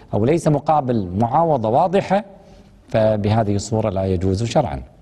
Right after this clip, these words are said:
أما إذا كان بمقا-، مقابل معاوضة واضحة متعلقة بالصيانة مثلًا، فلا مانع شرعًا،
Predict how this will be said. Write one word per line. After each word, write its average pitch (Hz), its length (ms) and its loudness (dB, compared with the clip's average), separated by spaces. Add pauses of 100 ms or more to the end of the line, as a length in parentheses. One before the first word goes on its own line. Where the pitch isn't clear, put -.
(560)
أما 165 200 4
إذا 135 220 0
كان 123 380 0
بمقا-، 98 500 0
مقابل 107 640 0
معاوضة 107 540 0
واضحة 170 720 0 (400)
متعلقة 110 640 0 (840)
بالصيانة 123 540 0
مثلًا، 165 540 0 (1040)
فلا 123 200 0
مانع 113 360 0
شرعًا، 87 400 -2